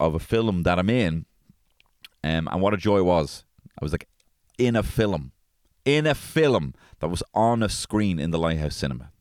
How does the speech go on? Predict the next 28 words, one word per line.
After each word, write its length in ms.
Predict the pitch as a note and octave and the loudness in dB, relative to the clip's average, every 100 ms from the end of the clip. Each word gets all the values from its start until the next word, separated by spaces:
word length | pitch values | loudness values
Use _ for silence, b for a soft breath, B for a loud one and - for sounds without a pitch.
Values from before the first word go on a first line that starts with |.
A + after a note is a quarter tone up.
| - | -8
One 160 | D2 | -4
of 60 | D2+ | -2
the 40 | |
best, 360 | D2+ D2+ - - b b b | -2 -4 -6 -20 b b b
one 160 | F2+ B2 | -2 0
of 60 | |
my 80 | A#2 | 0
favourite 320 | A#2 G#2+ F#2 | 0 0 0
cinemas 320 | G#2+ F#2+ E2 | -2 -2 -2
in 60 | D#2+ | -2
the 60 | D#2+ | 0
world. 320 | E2 C#2+ - - B B B | 0 -2 -6 -20 B B B
And 140 | F2+ | -2
then 60 | G#2+ | 0
they 60 | |
also 200 | G#2+ A2+ | 0 0
had 100 | G2+ | 0
it 80 | F2+ | -2
in 80 | E2+ | -2
London 320 | F#2+ A#2 F2 - | -2 -2 -2 -4
in 60 | |
the 80 | E2+ | -4
Prince 260 | - A2 - | -2 -4 -4
Charles 320 | - C#3+ C3 | -4 -2 -2
Cinema, 300 | - E2+ E2 | -2 -2 0
which 240 | E2+ F2 - | -2 -4 -2
I 140 | F2 | -2
saw 420 | G2 - F2+ F2 | -2 0 2 2